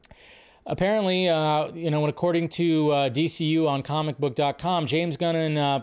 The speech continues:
Miss Palm are talking about a role for her in the D C universe. And James Gunn responded by saying, "Well, not as often as we talk about the cat video she sends me multiple times a day. But yes, of course,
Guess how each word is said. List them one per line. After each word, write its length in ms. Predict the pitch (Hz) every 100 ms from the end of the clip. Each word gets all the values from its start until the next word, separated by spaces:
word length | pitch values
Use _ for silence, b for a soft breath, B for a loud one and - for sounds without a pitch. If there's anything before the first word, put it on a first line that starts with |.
| -
Miss 300 | 220 143 127
Palm 420 | - 135 135 147
are 100 | 135
talking 560 | - 147 151 156 151 143
about 380 | 135 127 131
a 80 | 127
role 380 | 123 127 139 156
for 160 | 151 127
her 180 | 139
in 80 | 143
the 80 | 131
D 220 | 107 135
C 120 | -
universe. 520 | 127 147 131 117 117 - B B -
And 280 | 143 143 131
James 320 | 147 151 131
Gunn 220 | 233 254
responded 400 | 175 - 151 151
by 80 | 139
saying, 300 | - 151 127
"Well, 420 | 139 147 226 226 B B B
not 220 | - 147 156
as 160 | 156
often 380 | 160 170 180 180
as 160 | 147 131
we 120 | 143
talk 360 | - 156 160
about 180 | 151 143
the 60 | 135
cat 300 | - 214 160
video 340 | 135 131 131
she 260 | 127 - 135
sends 480 | - 156 156 147 131
me 180 | 143
multiple 460 | 139 139 147 147 147
times 460 | - 131 127 127 123
a 120 | 139
day. 360 | 110 160 143 127
But 160 | 131
yes, 300 | 127 156 127
of 120 | 135
course, 480 | - 190 151 98 -